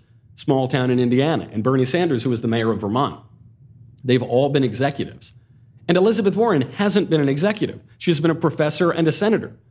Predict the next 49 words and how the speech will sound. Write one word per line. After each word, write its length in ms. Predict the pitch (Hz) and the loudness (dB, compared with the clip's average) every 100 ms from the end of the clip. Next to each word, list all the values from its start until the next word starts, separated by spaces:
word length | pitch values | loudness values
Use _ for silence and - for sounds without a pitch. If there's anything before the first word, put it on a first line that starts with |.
| _ _ _ _ _ _ - - | _ _ _ _ _ _ -18 -4
In 220 | 147 180 | 0 2
her 220 | 180 175 | 2 2
imagination, 720 | 160 151 143 143 190 226 156 113 | 2 2 2 0 0 2 0 0
she 160 | 143 | 0
was 180 | 127 117 | 0 2
obviously 440 | 120 120 110 107 | 0 0 0 0
a 60 | 95 | -2
chieftain 440 | - 196 98 113 | 0 -2 0 -2
on 100 | 95 | 0
the 80 | 95 | 0
Great 240 | 98 101 - | 0 -2 -2
Plains, 460 | 180 139 78 101 | -2 -2 -6 -8
but 340 | 113 113 110 - | -2 -2 -2 -2
she 300 | 156 147 - | 0 -2 -4
didn't 400 | 147 143 196 - | -4 0 0 0
actually 500 | 147 170 - 170 127 | -2 -4 -4 -2 0
do 180 | 127 214 | 0 0
that. 200 | 185 - | -2 -4
That 140 | 101 120 | -6 -4
was 120 | 127 | -2
just 220 | 143 139 | -4 -4
a 20 | |
fantasy 520 | 131 175 208 180 117 | -2 -2 0 -2 -2
of 80 | 82 | -4
hers 320 | 85 64 - - - - | -8 -12 -18 -20 -14 -4
that 100 | 127 | -2
she 120 | 139 | -2
tried 320 | 127 110 110 | 0 0 0
to 80 | 107 | 0
convince 320 | 107 117 117 | 0 0 0
the 80 | 117 | 0
American 320 | 113 120 113 | 0 0 0
people 280 | 113 220 156 | -2 0 -2
of. 180 | 82 - - - - - - - - - - - - - - - - 165 | -4 -10 -20 -20 -20 -20 -20 -20 -20 -20 -20 -20 -20 -20 -20 -20 -2 0
Now, 200 | 160 156 | 2 0
she 160 | 170 | 2
might 260 | 151 220 254 | 2 2 0
mean 160 | 175 | 0
that 100 | 131 | 0
she's 180 | 131 123 | -2 -2
the 80 | 127 | 0
only 140 | 123 | 2
one 140 | 117 117 | 2 0
who's 180 | 120 107 | 0 0
worked 280 | 113 120 | 0 2
in 80 | 117 | 0
the 100 | 104 | 0
executive 680 | 98 107 113 - 110 104 101 | -2 -2 -2 -2 -4 -6 -6
branch 640 | 101 131 135 - - - | -4 -2 -4 -10 -14 -16